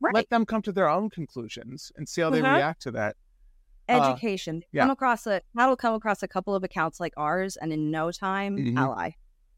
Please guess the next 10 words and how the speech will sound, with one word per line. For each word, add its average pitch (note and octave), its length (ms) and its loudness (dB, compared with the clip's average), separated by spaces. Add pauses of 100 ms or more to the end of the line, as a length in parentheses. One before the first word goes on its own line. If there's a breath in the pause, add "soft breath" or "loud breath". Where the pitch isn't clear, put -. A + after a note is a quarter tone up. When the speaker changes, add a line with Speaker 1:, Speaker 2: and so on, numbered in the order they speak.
(180)
Speaker 2:
Boom. A#2+ 180 2 (480)
Beautiful. A#2+ 420 0 (260)
All D3 80 -2
right, E3 100 2
I - 40 0
think F3+ 140 0
we D#4+ 60 4
Speaker 1:
Yeah. - 40 -2
Speaker 2:
nailed G#3+ 220 2
it. C3+ 100 -8